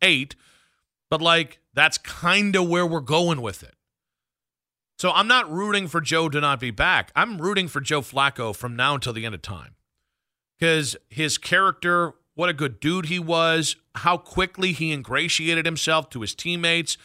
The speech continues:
He was a huge pivotal part of one of the most fun runs we've ever had. It doesn't mean he's going to fit what you're doing going forward. And I realize there's a, there's a large segment of Browns fans that would choose Joe Flacco over Deshaun Watson.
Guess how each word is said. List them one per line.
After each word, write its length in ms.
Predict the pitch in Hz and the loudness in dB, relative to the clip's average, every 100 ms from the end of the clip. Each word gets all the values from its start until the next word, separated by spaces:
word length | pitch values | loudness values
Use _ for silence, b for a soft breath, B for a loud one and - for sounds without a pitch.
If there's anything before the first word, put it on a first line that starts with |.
| b b | b b
He 140 | - 180 | -6 -2
was 100 | 160 | -2
a 60 | |
huge 460 | 156 - 214 175 - | -4 -4 -4 -4 -6
pivotal 300 | 180 180 156 | -8 -4 -4
part 400 | - 147 139 120 | -2 2 2 0
of 120 | 143 127 | -4 -2
one 120 | 170 | -2
of 40 | |
the 60 | 151 | 0
most 200 | 139 - | -4 -6
fun 340 | - 185 175 | -2 -2 0
runs 260 | 156 156 120 | -2 -2 -4
we've 160 | 127 | -6
ever 180 | 123 113 | -4 -6
had. 360 | 95 92 - _ _ _ _ _ _ _ _ - | -6 -8 -10 _ _ _ _ _ _ _ _ -8
It 160 | 165 190 | -4 0
doesn't 340 | 202 185 143 | 0 0 -4
mean 260 | 170 185 156 | -4 -2 -2
he's 200 | 160 - | -4 -4
going 240 | 156 151 | -4 -4
to 60 | 131 | -6
fit 260 | 151 147 | -4 -4
what 140 | 139 135 | -6 -6
you're 100 | 127 | -6
doing 320 | 135 127 117 | -4 -6 -4
going 240 | 117 110 | -4 -4
forward. 480 | 104 101 85 60 - _ _ _ _ _ | -6 -6 -6 -8 -20 _ _ _ _ _
And 100 | 196 | 4
I 40 | 254 | 6
realize 460 | 262 269 185 113 | 4 2 2 0
there's 200 | 135 170 | -2 0
a, 120 | 160 151 | 0 0
there's 180 | 165 160 | 0 0
a 80 | 143 | -2
large 420 | 127 160 214 185 | 0 4 4 4
segment 460 | - 175 147 127 - | 0 0 -2 -6 -4
of 140 | 139 117 | -4 2
Browns 280 | 151 170 | 2 2
fans 300 | - 175 180 | -2 -2 -2
that 60 | 143 | -4
would 120 | 139 | -4
choose 460 | - 170 185 190 - | -2 0 0 0 0
Joe 240 | 131 180 | 0 0
Flacco 540 | - 170 175 180 180 165 | 0 2 4 4 0 2
over 300 | 170 151 160 | 0 0 -2
Deshaun 420 | 143 - 135 123 | -2 0 -2 -2
Watson. 460 | 107 98 - - | -2 -4 -6 -10